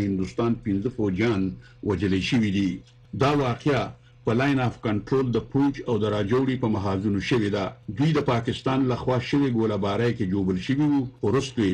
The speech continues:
بیا ساه ورکړه. تیرو دوو کالونو په لاین آف کنټرول د پاکستان او د هندوستان د فوجونو ترمنځ د ډزو واقعات ډېر سیوا شوي دي.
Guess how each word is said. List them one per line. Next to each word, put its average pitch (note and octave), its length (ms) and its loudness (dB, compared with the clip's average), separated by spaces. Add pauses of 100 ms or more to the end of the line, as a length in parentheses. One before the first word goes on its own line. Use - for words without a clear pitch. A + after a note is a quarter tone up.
بیا F#2+ 120 0 (260)
ساه A2 260 0
ورکړه. G2 340 -2 (520)
تیرو E3+ 240 2 (120)
دوو D3+ 260 2
کالونو D3 420 2
په B2 120 2
لاین C3+ 260 0
آف A#2+ 80 -2 (100)
کنټرول A2+ 440 0
د A#2 160 0
پاکستان G#2+ 500 -2 (140)
او G#2+ 100 0
د G2 160 0
هندوستان G2+ 560 -2
د G#2+ 160 -4
فوجونو A#2+ 420 0
ترمنځ A2+ 340 0 (160)
د - 20 0 (100)
ډزو A2 240 2
واقعات F#2+ 480 -2 (260)
ډېر A#2+ 200 2 (260)
سیوا G#2 260 2 (120)
شوي A#2 280 2
دي. G2+ 120 0